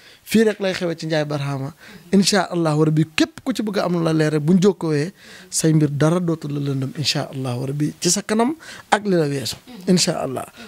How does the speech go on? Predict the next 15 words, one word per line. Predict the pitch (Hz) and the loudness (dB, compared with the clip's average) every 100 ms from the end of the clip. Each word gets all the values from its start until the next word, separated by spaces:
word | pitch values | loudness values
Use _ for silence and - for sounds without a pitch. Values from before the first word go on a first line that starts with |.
| - | 0
Loolu | 165 240 226 | 4 4 4
moom | 220 208 | 2 2
yaa | 196 | 2
booy | 175 175 | 4 4
foofu | 165 196 160 | 2 0 0
rek | 208 | 0
lañ | 233 175 | -2 -2
ciy | 170 170 | -2 -2
am, | 165 277 - - 175 190 | -2 -4 -10 -20 -6 0
incha | 190 196 175 | 2 2 0
Allah, | 175 175 175 | -2 -2 2
jarul | 190 170 | 4 4
ñu | 160 | 0
ciy | 139 151 | 0 0
sori, | 143 131 110 | 0 0 -2